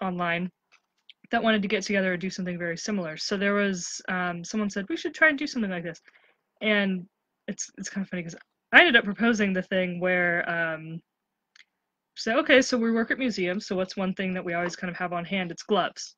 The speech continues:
Like, quite literally, I actually have, uh, gloves in my pocket from <laughs> when I was at work. Um, so I proposed, "Okay, well, how about we do a pass the glove kind of thing?" So, you know, you, you know,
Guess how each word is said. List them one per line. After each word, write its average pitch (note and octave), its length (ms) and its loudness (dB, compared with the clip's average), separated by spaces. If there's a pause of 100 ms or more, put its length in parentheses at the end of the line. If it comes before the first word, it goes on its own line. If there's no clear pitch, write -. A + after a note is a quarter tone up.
(120)
Like, E3 160 -10 (140)
quite G#3+ 260 -4
literally, F#3+ 500 0 (240)
I F3 60 -4
actually F3 480 -6
have, E3 260 -4 (440)
uh, E3 220 -8
gloves E3+ 440 -4
in E3+ 140 -8
my D#3 100 -10
pocket F#3 460 0
from F#3 260 2
<laughs> - 0 -
when A#3 140 8
I D4 140 10
was D#4 180 6
at C4+ 120 6
work. B3 280 4 (560)
Um, G#3 420 6 (180)
so - 260 0
I A#3+ 100 4
proposed, G3+ 760 2
"Okay, F4 200 2
well, C4+ 120 6
how A#3+ 100 4
about B3 160 4
we A#3 80 0
do G#3+ 160 2
a F#3+ 60 0
pass G3 300 0
the F#3 100 -2
glove F3 240 -2
kind E3+ 180 -4
of E3+ 120 -6
thing?" - 220 -10
So, F3+ 580 0
you F3 120 -4
know, F3 100 -4
you, E3+ 640 -4 (1040)
you F3+ 80 -10
know, E3 220 -12